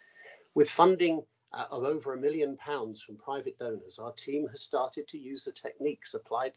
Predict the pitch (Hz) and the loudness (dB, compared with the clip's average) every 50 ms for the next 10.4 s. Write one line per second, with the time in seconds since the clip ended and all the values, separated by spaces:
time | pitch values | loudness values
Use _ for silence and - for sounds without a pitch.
0 | - - - - - - - - - - - - _ - - - - _ _ _ | -10 -18 -14 -8 -4 -4 -4 -4 -6 -10 -14 -16 _ -16 -16 -16 -16 _ _ _
1 | - _ _ _ - 156 147 135 143 143 147 - - - 120 123 117 107 151 139 | -20 _ _ _ 0 2 2 4 4 2 2 2 0 -2 -2 -2 -2 -2 -2 -2
2 | - - - 110 - - _ _ _ _ - 127 - - - 143 123 - - 131 | -2 -6 -10 -10 -12 -14 _ _ _ _ -10 -10 -10 -10 -10 -12 -12 -8 -6 -6
3 | 127 135 - _ _ _ _ - 131 135 - - - 151 139 - - - - - | -6 -6 -6 _ _ _ _ -8 -8 -8 -6 -4 -4 -6 -6 -6 -6 -6 -6 -6
4 | - - - - _ _ _ _ 120 131 123 127 117 120 113 - _ _ _ - | -6 -8 -10 -12 _ _ _ _ 4 6 6 6 6 4 2 0 _ _ _ -8
5 | - - _ - - - 117 113 113 110 110 104 104 107 107 117 110 104 95 92 | -8 -8 _ -12 -4 0 2 2 4 2 2 0 0 0 0 -2 -2 -4 -6 -10
6 | 92 - _ _ _ _ _ _ _ _ _ _ _ _ _ _ _ _ _ _ | -12 -14 _ _ _ _ _ _ _ _ _ _ _ _ _ _ _ _ _ _
7 | _ _ _ _ _ _ _ _ - - _ _ _ - - - - - - - | _ _ _ _ _ _ _ _ -20 -20 _ _ _ -20 -20 -20 -20 -14 -2 2
8 | 151 135 127 131 - - 185 170 143 117 - - - - - - - - _ _ | 2 2 4 2 4 8 8 8 8 6 4 2 0 0 -4 -6 -10 -14 _ _
9 | _ _ _ - - 175 156 143 440 - - - 127 110 113 107 104 - 117 110 | _ _ _ -2 2 2 2 4 2 0 0 0 0 0 0 -4 -4 -4 -6 -6
10 | 104 95 87 87 - - - - | -6 -8 -10 -10 -10 -10 -10 -12